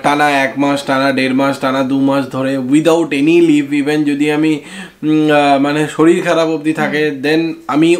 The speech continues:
Speaker 1: ওই দিনটাতেও আমি অফিস অ্যাটেন্ড করি, কারণ আমি জানি যে হ্যাঁ, আমাদেরকে যখন কোনো একটা ট্রাভেল প্ল্যান
Speaker 2: হুম।
Speaker 1: করতে হবে,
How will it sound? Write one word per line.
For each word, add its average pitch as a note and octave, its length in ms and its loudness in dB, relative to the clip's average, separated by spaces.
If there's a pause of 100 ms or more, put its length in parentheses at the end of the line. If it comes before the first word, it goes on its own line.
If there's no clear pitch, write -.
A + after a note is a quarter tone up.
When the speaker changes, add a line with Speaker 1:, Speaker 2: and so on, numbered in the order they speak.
Speaker 1:
ওই F3 160 4
দিনটাতেও F3 540 0
আমি E3 180 0
অফিস D#3 340 0
অ্যাটেন্ড D#3 400 -2
করি, D#3 320 2 (360)
কারণ E3+ 240 4
আমি F3 220 -2
জানি D#3+ 380 0
যে D#3+ 180 0
হ্যাঁ, D3+ 280 -2 (300)
আমাদেরকে D3 480 0
যখন D#3+ 280 -2
কোনো D3+ 200 0
একটা D3+ 240 -2
ট্রাভেল D3 400 0
প্ল্যান C#3+ 260 0
Speaker 2:
হুম। D#3 80 2
Speaker 1:
করতে D3 300 -2
হবে, D3 140 0